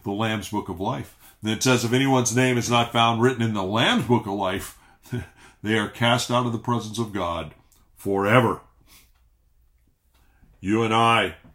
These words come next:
have no hope based on works. We have every hope based on the perfect life of the Lord Jesus Christ.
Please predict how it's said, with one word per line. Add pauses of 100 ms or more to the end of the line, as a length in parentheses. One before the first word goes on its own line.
(140)
have
no
hope (680)
based
on
works. (720)
We
have
every
hope (280)
based
on
the
perfect
life
of
the
Lord
Jesus
Christ.